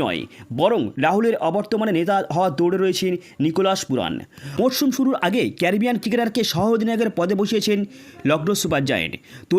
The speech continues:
একটি ম্যাচে রাহুল ইম্প্যাক্ট প্লেয়ার হিসেবেই খেলায় অধিনায়ক হয়েছিলেন তিনি। তো এবার পেতে পারেন সম্পূর্ণ পূর্ণ দায়িত্ব। তো বন্ধুরা, আপনাদের কি মতামত? আদৌ কি কে এল রাহুল বাকি দুটি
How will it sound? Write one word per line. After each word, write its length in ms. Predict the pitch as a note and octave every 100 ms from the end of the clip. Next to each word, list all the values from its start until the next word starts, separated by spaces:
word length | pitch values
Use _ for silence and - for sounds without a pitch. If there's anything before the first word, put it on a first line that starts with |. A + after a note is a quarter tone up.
| F#3
একটি 280 | G3 - C4+
ম্যাচে 260 | C4 A#3 A#2 A2
রাহুল 220 | D3 G#3+ A3+ F#3
ইম্প্যাক্ট 280 | F#3+ F#3+ A3
প্লেয়ার 200 | A3+ A3+
হিসেবেই 260 | G3+ G#3+ A2 G2+ - - F#3
খেলায় 200 | G#3+ F#3
অধিনায়ক 320 | F#3 G#3+ G#3+ G3
হয়েছিলেন 300 | G#3+ G#3 G3+
তিনি। 260 | D3+ G#2 C#2 - - B2+
তো 60 | F3+ F3+ F3
এবার 180 | A#3+ A#3+
পেতে 160 | G#3+ A3+
পারেন 200 | A3 G#3+ -
সম্পূর্ণ 360 | E3+ F3+ G#3+ G#3+
পূর্ণ 160 | F#3+ G3 G3
দায়িত্ব। 300 | D3+ C#3 C#3 G2+ C#2+ - -
তো 80 | C4 A#3+
বন্ধুরা, 280 | B3+ G3+ A#2 -
আপনাদের 360 | F3 A#3+ A#3+ B3+
কি 60 |
মতামত? 400 | A3 G3 G3 A#2 - - - C3
আদৌ 180 | F#3 B3 B3
কি 60 | G#3
কে 60 | G3+
এল 60 | A3+ A3+
রাহুল 200 | A3 A3 D#3
বাকি 160 | F3
দুটি 180 | G#3+ A#3